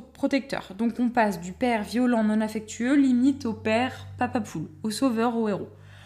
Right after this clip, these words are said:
Ensuite, on a également l'image du père qui sont illustrées par les chefs de bande du poker,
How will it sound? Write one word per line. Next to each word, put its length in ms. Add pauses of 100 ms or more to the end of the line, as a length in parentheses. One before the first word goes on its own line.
(420)
Ensuite, 340
on 120
a 80
également 380
l'image 440
du 140
père 360
qui 180
sont 220
illustrées 520
par 180
les 140
chefs 360
de 120
bande 360
du 120
poker, 480